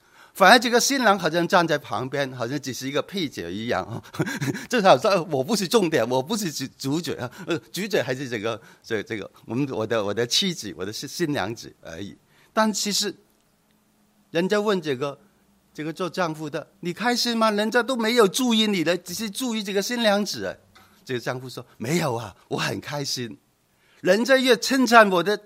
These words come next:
妻子漂亮，越称赞她，呃，开心，我就越开心。”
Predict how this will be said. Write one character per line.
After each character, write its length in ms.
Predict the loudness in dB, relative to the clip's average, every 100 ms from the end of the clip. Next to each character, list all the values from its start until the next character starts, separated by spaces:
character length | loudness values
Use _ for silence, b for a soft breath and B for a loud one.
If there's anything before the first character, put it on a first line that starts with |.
| _
妻 280 | -6 -2 -2
子 120 | -4
漂 280 | -6 -2 0
亮， 260 | 4 4 2 B
越 140 | -6 -4
称 280 | -4 -6 0
赞 220 | 0 2
她， 260 | 2 2 0 B -2
呃， 260 | 0 0 -6 _ _ _ _ -4
开 240 | 0 2
心， 300 | 2 -2 -6 B 4
我 100 | 4
就 140 | 6
越 240 | 6 8 6
开 260 | 6 2
心。” 360 | 2 0 -4